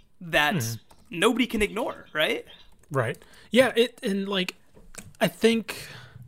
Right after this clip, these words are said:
Speaker 2: it's such a, the biggest disappointment to me comes from the fact that you had Del Conte and Tom Herman. I mean, I,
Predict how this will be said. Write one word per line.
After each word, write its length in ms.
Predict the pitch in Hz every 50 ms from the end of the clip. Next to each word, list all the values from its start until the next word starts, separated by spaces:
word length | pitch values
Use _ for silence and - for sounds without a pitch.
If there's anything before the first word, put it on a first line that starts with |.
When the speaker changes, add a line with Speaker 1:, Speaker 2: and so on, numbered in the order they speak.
| - - - - - - - - - - - - -
Speaker 2:
it's 280 | - 330 320 196 - -
such 280 | - - 214 220 220 226
a, 180 | 220 202 190
the 480 | 170 165 175 - 247 294 202 151 139 147
biggest 320 | 131 185 214 226 226 -
disappointment 520 | - 208 - - - - 185 175 165 143 -
to 120 | - 143 131
me 500 | 127 127 135 139 135 123 120 120 113 - - _ - - - _ _ -
comes 320 | - - 160 151 156 143
from 240 | - - 170 170 160
the 60 | 147
fact 380 | - - - 147 139 131 - - 131
that 280 | 127 120 120 156 - - - - - - _ _
you 140 | 175 156 113
had 460 | - 139 147 143 147 143 143 131 123 - _ _ _ _ _ - - - _ _ _ _ - - _ - 160
Del 200 | - 135 135 131
Conte 580 | - - 151 143 135 - 143 139 135 135 135
and 180 | 131 123 120 -
Tom 280 | - 151 143 143 120
Herman. 520 | 104 131 135 131 127 127 123 123 123 120 - - - - - - - - - _ _ -
I 60 | 190
mean, 160 | 165 156 185
I, 100 | 214